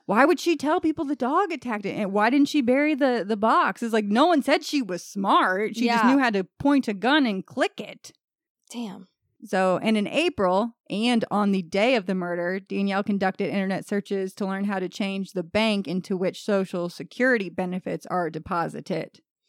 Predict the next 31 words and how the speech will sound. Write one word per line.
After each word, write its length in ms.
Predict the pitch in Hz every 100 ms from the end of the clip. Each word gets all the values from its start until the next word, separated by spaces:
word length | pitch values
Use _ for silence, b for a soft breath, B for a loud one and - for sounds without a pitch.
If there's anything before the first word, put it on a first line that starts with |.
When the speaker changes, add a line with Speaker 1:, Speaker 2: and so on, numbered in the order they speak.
| _ _ -
Speaker 1:
Well, 560 | - 175 - - 175 _ _ _ _ _ _ -
the 120 | 214
state 280 | 214 277 294
also 320 | 220 240 240
presented 420 | 233 214 202 190
evidence 460 | - 202 202 196 196
from 240 | 185 170
friends 260 | 196 196 196
and 140 | 190
family 280 | 196 190 196
that 180 | 175 -
Raymond 400 | 185 208 208 208
was 160 | 202 170
a 120 | 160
kind, 580 | - 208 214 226 247 254 -
affable, 640 | 190 190 233 208 220 220
hardworking 720 | 220 - 214 214 233 233 277
man 360 | 233 175 156 131 _ _ _ -
and 180 | 175 175
that 200 | 165 185
they 140 | 185
had 180 | 196 165
not 320 | 175 202 208
seen 240 | - 233 247
signs 400 | 214 196 180 180
of 100 | 190
abuse 580 | 190 185 185 165 - - _ _
by 300 | 180 180 196
Raymond 580 | 220 196 180 170 165 170
towards 480 | - 170 165 156 -
Danielle. 460 | 175 160 151 117